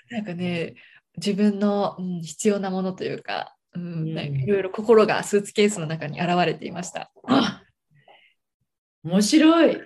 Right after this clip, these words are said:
Speaker 2: そうなんだね。
Speaker 1: うん、面白いですよね。
Speaker 2: やっぱ反映されるわけですね。
Speaker 1: 反映されてきますね。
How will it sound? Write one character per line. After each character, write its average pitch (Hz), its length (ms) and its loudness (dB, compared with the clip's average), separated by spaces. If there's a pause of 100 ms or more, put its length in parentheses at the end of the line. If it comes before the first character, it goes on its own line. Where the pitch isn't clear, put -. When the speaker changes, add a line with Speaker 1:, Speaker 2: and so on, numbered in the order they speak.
(140)
Speaker 2:
そ 285 240 -4
う 320 60 6
な 208 140 -2
ん 190 80 -2
だ 156 100 -4
ね。 143 120 -6
Speaker 1:
う - 20 -8
ん、 - 40 -6
面 - 20 -4
白 - 20 -4
い 302 60 -6
で 220 100 0
す 220 60 -10
よ 240 40 4
ね。 202 60 0
Speaker 2:
や - 60 -6
っ 269 60 -10
ぱ 330 80 0
反 349 120 4
映 349 80 4
さ 330 140 2
れ 339 120 4
る 330 80 0
わ 330 100 2
け 311 100 0
で 170 80 -2
す - 140 -10
ね。 180 320 -4 (300)
Speaker 1:
反 277 240 2
映 311 160 2
さ 294 120 0
れ 285 140 4
て 311 120 -2
き 302 80 -6
ま 311 160 0
す 339 140 -8
ね。 214 960 0